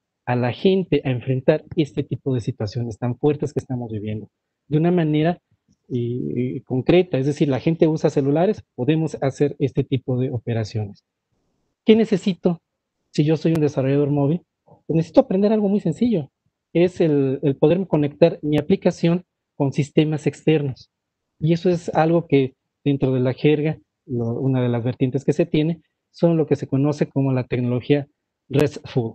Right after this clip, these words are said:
o rest en este caso. Tanto Android como I O S nos permiten conectarnos con otros sistemas, es decir,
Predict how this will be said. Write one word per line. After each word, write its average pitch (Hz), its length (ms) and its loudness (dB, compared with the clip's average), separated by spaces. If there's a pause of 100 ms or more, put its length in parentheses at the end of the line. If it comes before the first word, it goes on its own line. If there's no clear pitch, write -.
o 120 120 -4
rest 127 460 -2
en 120 140 -2
este - 220 -6
caso. 110 300 -4 (540)
Tanto 143 380 2
Android 165 440 2 (100)
como 131 260 0
I 147 100 4
O 147 60 6
S 165 280 2
nos 143 240 -2
permiten 143 760 0 (120)
conectarnos 139 600 -2
con 135 180 -2
otros 139 220 -2
sistemas, 139 600 -4
es 131 120 -2
decir, 147 360 -2